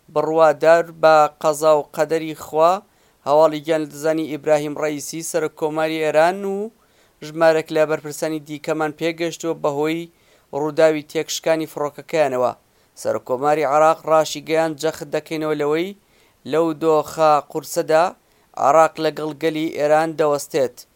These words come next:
سەرۆک وەزیرانی عێراقیش لە پرسەنامەیەکی هاوشێوەدا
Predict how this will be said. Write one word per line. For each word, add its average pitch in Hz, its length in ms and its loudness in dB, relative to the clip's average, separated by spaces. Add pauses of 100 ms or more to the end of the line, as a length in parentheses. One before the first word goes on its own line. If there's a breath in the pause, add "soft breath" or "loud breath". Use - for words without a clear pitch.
(140)
سەرۆک 120 260 -4
وەزیرانی 151 480 -2
عێراقیش 160 480 2 (100)
لە 160 100 4 (120)
پرسەنامەیەکی 151 840 -6
هاوشێوەدا 156 600 0